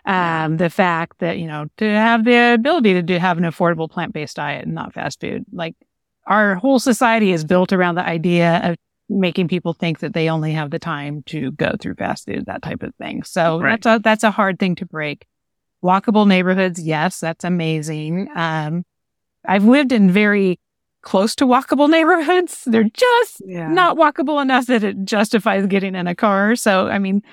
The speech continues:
Speaker 1: I don't think that every region goes for that, but I agree that that's amazing. As I was listening to it, I was like, "Oh, I need to go pick up a prescription at Walgreens."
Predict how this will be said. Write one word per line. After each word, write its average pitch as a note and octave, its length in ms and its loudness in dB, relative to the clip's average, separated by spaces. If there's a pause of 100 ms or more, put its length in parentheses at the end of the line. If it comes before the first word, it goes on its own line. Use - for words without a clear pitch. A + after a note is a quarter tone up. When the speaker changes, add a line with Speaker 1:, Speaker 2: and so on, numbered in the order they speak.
(380)
Speaker 1:
I F#3 100 -2
don't G3 220 2
think F#3+ 180 -2
that F#3 120 0
every F3+ 220 0
region E3+ 480 -4 (120)
goes F3+ 220 -4
for - 120 -6
that, G3+ 180 2
but F3+ 100 0
I F3 120 -2
agree E3+ 600 0
that G3+ 140 2
that's F3 220 -2
amazing. E3+ 480 2
As F3+ 200 0
I F3 80 2
was F3 220 0
listening F3 420 4
to A3+ 160 4
it, A3+ 80 2
I - 40 2
was F#3+ 100 2
like, F#3+ 160 2
"Oh, A#3 100 2
I C4 60 4
need C#4+ 120 0
to C4+ 60 -6
go A#3+ 140 0
pick A#3 200 -4
up G#3+ 120 -4
a G3 60 -8
prescription - 520 -4
at F3 60 -4
Walgreens." F#3 560 -2